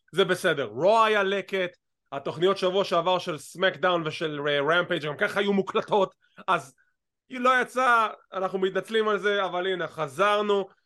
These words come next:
לגבי הפרקים של אן אקס טי ודיינמייט ששודרו השבוע, מחר אני ויונתן,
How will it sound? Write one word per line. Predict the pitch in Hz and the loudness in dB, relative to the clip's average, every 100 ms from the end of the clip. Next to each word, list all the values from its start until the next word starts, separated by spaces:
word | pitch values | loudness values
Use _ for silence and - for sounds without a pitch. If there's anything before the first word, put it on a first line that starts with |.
| _ 147 | _ -4
לגבי | 156 175 165 202 208 202 | -2 0 0 2 4 4
הפרקים | 196 190 180 196 196 | 2 0 -4 -2 -4
של | 196 196 | -2 -2
אן | |
אקס | 190 - | -2 -4
טי | 202 180 | -6 -4
ודיינמייט | 170 170 190 190 180 | 0 2 2 2 -2
ששודרו | 160 147 151 160 | -4 -12 -6 -6
השבוע, | 156 143 214 226 | -4 0 2 2
מחר | 180 160 220 220 208 | 0 -4 0 0 0
אני | 170 190 | -2 -4
ויונתן, | 170 185 190 185 190 | -2 -2 -2 -2 -4